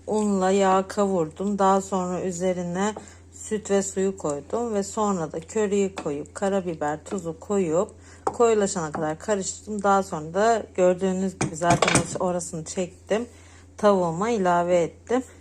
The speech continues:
Yeşil biberlerimle biraz kavurduktan sonra tabii tavuğuma ilave ettim. Tavuğumun üstünü kapatayım. Genelde bunlar sıcak yenir ama şu anda Asel ile Erdal daha gelmediği için bakın.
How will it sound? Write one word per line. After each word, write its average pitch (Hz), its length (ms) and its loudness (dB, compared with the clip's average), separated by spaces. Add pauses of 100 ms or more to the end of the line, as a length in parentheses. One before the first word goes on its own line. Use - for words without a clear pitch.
(1400)
Yeşil 214 360 2
biberlerimle 214 760 2
biraz 202 280 0
kavurduktan 196 720 -2
sonra 165 380 -4
tabii 156 280 -8
tavuğuma 156 440 -4
ilave 151 600 -6
ettim. 269 380 -2 (800)
Tavuğumun 220 480 2
üstünü - 280 -6
kapatayım. 196 840 0 (1040)
Genelde 226 460 4
bunlar 240 260 0
sıcak 247 460 0
yenir 190 200 0
ama 247 220 2
şu 220 180 -2
anda 214 320 2
Asel 196 380 2
ile 196 280 2
Erdal 185 400 0
daha 185 140 2
gelmediği 170 760 -2
için 247 300 -4 (260)
bakın. 175 640 -4